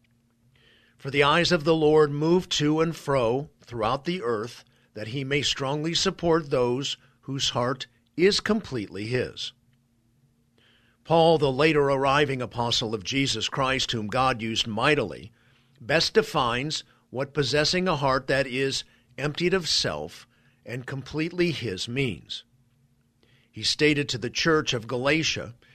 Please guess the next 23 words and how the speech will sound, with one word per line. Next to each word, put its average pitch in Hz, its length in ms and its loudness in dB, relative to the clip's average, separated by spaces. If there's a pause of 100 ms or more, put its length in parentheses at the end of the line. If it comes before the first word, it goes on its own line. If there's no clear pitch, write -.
(140)
in 104 120 -10
Galatians 110 640 -4
two 104 240 -6
twenty, 123 520 -2 (1080)
"I 95 80 -6
have 131 180 0
been 139 140 -2
crucified 147 760 2
with 147 240 -4
Christ, - 580 -2 (300)
and 120 300 -6
it 180 180 -2
is 170 220 2
no 160 160 2
longer 127 400 0
I 113 240 -2
who 113 180 -4
live, 143 420 6
but 185 200 -2
Christ 127 500 0
lives 107 460 0
in 147 240 0
me. - 220 -10